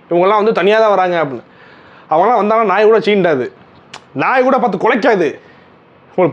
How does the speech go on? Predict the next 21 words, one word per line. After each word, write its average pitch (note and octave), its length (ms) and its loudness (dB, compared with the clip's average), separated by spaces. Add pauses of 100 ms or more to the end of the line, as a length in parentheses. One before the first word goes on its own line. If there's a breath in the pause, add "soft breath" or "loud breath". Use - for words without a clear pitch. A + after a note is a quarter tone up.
ஒரு C#3 340 0
மனுஷன் G#3 240 0
போனா G#3+ 240 2
ஒரு G#3 140 0
பு-, F3 160 0
ஒரு F3 100 2
நாய், F3 220 0
ஒரு E3+ 200 0
புதிய G3+ 260 2
நபர்கள் F3+ 320 2
யாராச்சும் E3+ 220 0
வந்தா, E3+ 300 -2 (160 loud breath)
ஒரு F3 160 0
நாய் G3+ 80 0
இருந்தா G3+ 200 0
என்ன G3 140 0
பார்த்து, F3 260 -2
பார்த்தா F#3 200 -2
என்ன G3 140 0
செய்யும்? F3+ 380 -2
குலைக்கும். F3 340 -2